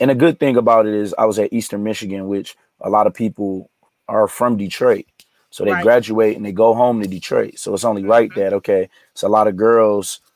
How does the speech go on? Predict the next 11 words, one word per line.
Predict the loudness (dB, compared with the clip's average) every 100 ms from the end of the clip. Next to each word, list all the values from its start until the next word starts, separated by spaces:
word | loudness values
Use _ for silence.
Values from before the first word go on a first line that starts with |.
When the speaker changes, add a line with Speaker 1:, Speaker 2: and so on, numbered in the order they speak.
| _ _
Speaker 1:
twenty-two, | -6 -4 -4 -2 -4
twenty-three, | -4 -6 -6 -2 0 2 0
that | -2 -4
have | -8
partied | 0 0 2
with | -2 -6
me | -6
their | -6 -6
entire | -4 0 0 0
college | 0 0 -2
career. | -8 -6 -4 -4 -6